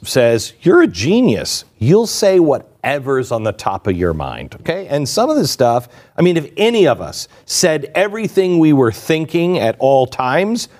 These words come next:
we would all look nuts at some point or another, okay? Um,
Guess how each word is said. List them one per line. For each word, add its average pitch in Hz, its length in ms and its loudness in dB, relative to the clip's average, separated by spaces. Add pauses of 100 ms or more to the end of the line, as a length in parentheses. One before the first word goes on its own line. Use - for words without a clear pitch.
we 214 180 4
would 233 140 4
all 196 420 4
look 175 240 0
nuts 151 560 -2
at 117 160 -4
some 113 320 -4
point 101 300 -2
or 92 100 -4
another, 80 420 -10
okay? 139 360 -2 (560)
Um, 120 400 -2